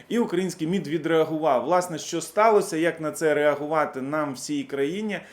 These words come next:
як реагувати на це Європі, давайте розберемося. Ну і зробимо правильну відповідь цьому президенту. Але спершу підпишіться на канал, поставте лайк та дзвіночок до цього відео, і ми з вами починаємо. Проросійський пьос, вибачте, хотів сказати, політик,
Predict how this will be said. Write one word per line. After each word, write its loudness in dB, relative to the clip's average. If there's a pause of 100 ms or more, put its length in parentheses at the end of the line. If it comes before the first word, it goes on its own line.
(200)
як 4
реагувати 2
на -4
це -2
Європі, 0
давайте 0
розберемося. 0
Ну -6
і -4
зробимо -6
правильну -2
відповідь -6 (400)
цьому -2 (160)
президенту. -2
Але -2
спершу 0
підпишіться -8
на -6
канал, -4
поставте -4
лайк 0
та -4
дзвіночок -8
до -8
цього -6
відео, -2
і 0
ми -4
з -12
вами -4
починаємо. -8 (1200)
Проросійський -2
пьос, 0
вибачте, -6
хотів -10
сказати, -8
політик, -2